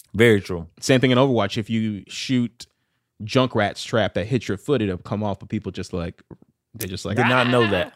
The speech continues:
Speaker 2: They go crazy.
Speaker 1: Did not. I thought you just had to wait for it to run its
Speaker 2: Yeah.
Speaker 1: course.
Speaker 2: <laughs>
Speaker 1: Like poison. <laughs>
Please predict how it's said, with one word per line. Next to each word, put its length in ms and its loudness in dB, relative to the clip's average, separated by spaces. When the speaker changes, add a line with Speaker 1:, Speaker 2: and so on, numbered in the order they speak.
Speaker 2:
They 100 -10
go 120 -8
crazy. 400 -6
Speaker 1:
Did 140 -8
not. 220 -4
I 60 -8
thought 160 0
you 60 -2
just 140 -6
had 80 0
to 60 -2
wait 180 -2
for 200 -4
it 80 -10
to 240 -6
run 120 2
its 60 0
Speaker 2:
Yeah. 180 2
Speaker 1:
course. 200 -4
Speaker 2:
<laughs> 920 -12
Speaker 1:
Like 200 -4
poison. 460 2
<laughs> 60 -12